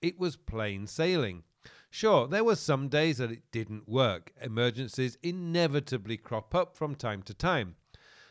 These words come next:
But you just deal with those when they come up. They don't happen every day,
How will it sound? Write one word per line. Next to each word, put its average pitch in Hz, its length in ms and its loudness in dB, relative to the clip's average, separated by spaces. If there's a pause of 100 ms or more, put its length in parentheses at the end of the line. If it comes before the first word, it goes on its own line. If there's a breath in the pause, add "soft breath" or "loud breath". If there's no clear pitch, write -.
(120)
But 202 140 0
you 190 100 0
just 156 340 -4
deal 165 240 0
with 156 200 0
those 123 400 0
when 110 180 0
they 101 160 -6
come 98 240 -8
up. 107 240 -4 (380 soft breath)
They 151 120 2
don't 156 360 0
happen 131 480 -6
every 139 280 0
day, 104 380 -4